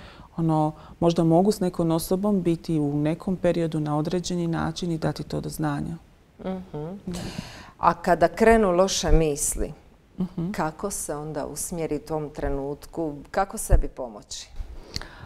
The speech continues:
Speaker 1: Loše misli, ka-, to mislite?
Speaker 2: Pa u smislu, evo, kad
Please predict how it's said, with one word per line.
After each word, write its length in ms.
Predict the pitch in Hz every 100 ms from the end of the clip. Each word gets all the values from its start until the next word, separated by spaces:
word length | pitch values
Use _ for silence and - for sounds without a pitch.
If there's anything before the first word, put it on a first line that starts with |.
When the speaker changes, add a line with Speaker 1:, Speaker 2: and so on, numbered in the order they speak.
| -
Speaker 1:
Loše 420 | 170 180 190 156
misli, 540 | 147 151 147 - - 147 -
ka-, 120 | - - 143 -
to 120 | 170
mislite? 760 | 165 190 190 - 147 147 139 160 - - -
Speaker 2:
Pa 120 | 247
u 80 | 247
smislu, 520 | 233 233 240 240 220
evo, 160 | 214 202
kad 260 | - 175